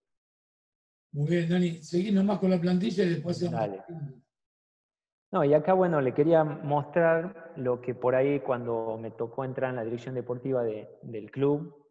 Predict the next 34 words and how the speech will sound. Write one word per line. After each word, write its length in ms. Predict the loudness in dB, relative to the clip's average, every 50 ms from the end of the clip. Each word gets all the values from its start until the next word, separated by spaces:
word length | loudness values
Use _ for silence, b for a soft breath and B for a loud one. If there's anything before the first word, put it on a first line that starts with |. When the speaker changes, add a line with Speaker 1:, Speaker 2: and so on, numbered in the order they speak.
| _
Speaker 2:
este, 440 | -16 -14 -14 -14 _ _ -12 -12 -10
cuando 320 | -8 -8 -8 -6 -4 -4 -4
arrancamos, 680 | -4 -4 -6 -6 -2 2 2 2 2 0 -2 -4 -6 -8 -12 -20 b b b b b b b _ _ -10
eh, 560 | -6 -6 -4 -4 -6 -6 -6 -6 -8 -10 -8 -4
que 120 | -2 -2
es 60 | 0
lo 180 | 2 0 0 0
que, 400 | -2 -2 -2 -2 -4 -8 -12 -12 -8
lo 180 | -4 -4 -4
que, 180 | -4 -6 -10 -6
cómo 260 | -2 -2 0 0 -2
arranqué 360 | -4 -4 -6 -6 -6 -6 -4
yo, 280 | 0 0 2 2 2 0
por 120 | -4 -8 -10
supuesto, 380 | -8 -6 -6 -6 -6 -8 -10 -10
¿no? 160 | -10 -10 -10
Con 260 | -10 -12 -14 -14 -16
la 100 | -18 -18
presentación 680 | _ -16 -16 -16 -16 -20 -16 -12 -12 -12 -10 -8 -8 -8
del 120 | -8 -8
proyecto 440 | -8 -10 -6 -4 -4 -4 -2 -4 -6
de 40 | -6
la 80 | -6
división, 480 | -8 -8 -10 -12 -12 -12 -14 -14 -14 -16 b b b b -10
de 60 | -8
la 80 | -6
dirección 360 | -4 -4 -6 -6 -8 -8 -8 -8
deportiva, 640 | -6 -6 -6 -6 -6 -4 -2 0 0 -2 -2 -4 -8
que 80 | -8
es 40 | -8
lo 100 | -8 -8
que 140 | -8 -8 -8
hablaba 340 | -6 -4 -2 -2 -2 -2 -4
anteriormente, 840 | -6 -8 -8 -6 -6 -4 -6 -6 -8 -8 -8 -8 -8 -8 -10 -10